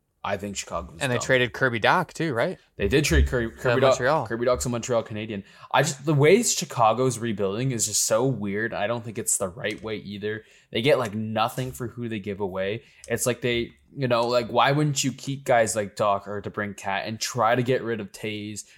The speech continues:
Speaker 1: try to get rid of Tyler Johnson, c-, try to get rid of Kane, you know, try to get rid of those guys instead of getting rid of DeBrincat, which is, like, you know, he's, he's gonna be, he's a liter-, isn't he a forty goal scorer in the league? Like,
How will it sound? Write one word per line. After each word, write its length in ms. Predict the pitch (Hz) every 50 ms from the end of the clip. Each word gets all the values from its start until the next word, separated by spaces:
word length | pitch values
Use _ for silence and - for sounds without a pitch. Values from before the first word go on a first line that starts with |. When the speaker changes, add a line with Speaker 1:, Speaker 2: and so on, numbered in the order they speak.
| _ -
Speaker 1:
try 160 | - 127 123
to 80 | 127 120
get 180 | 127 127 104
rid 160 | 110 117 117
of 80 | 107 -
Tyler 340 | - - 113 113 110 110 107
Johnson, 520 | - 113 104 104 104 104 - 104 101 95 -
c-, 60 | - - -
try 160 | - 131 123
to 80 | 123 123
get 200 | 110 131 117 104
rid 120 | 123 113
of 140 | 107 - -
Kane, 520 | - - 117 110 104 101 101 101 101 101 - _ _ _ _ _ _ -
you 80 | 107
know, 380 | 110 110 110 110 110 107 95 - -
try 140 | - 131 131
to 100 | 139 139
get 140 | 139 131
rid 160 | 110 127 127 127
of 80 | 117
those 300 | 107 117 127 139 139 139
guys 340 | 135 104 90 87 92 98 98
instead 260 | 101 101 - - 120 117
of 80 | 104 101
getting 480 | 113 110 113 110 95 104 104 98 95 - -
rid 140 | 117 113 113
of 120 | 98 -
DeBrincat, 800 | - 95 - - - 92 107 131 131 - - 95 95 98 71 76
which 260 | 101 101 95 - - _ _ _ _ _ _ _ _ _ -
is, 300 | - 110 117 107 101 113
like, 300 | 110 107 101 - - - _
you 100 | - 117 113
know, 260 | 104 92 98 101 113
he's, 360 | 117 120 123 117 107 - -
he's 240 | - 123 123 120 104
gonna 240 | - 120 123 131 117
be, 240 | 104 117 117 - -
he's 260 | - 120 131 117 123
a 80 | 127
liter-, 220 | 135 143 156 - - -
isn't 240 | 117 131 147 156 202 208
he 60 | 214
a 60 | 185
forty 340 | - - 143 143 156 156 147
goal 400 | 127 143 147 147 139 117 - - -
scorer 460 | - - - - 139 139 139 147 151 139
in 80 | 131 135
the 80 | 123
league? 400 | 113 110 107 120 147 180 170 143
Like, 260 | 127 113 117 - -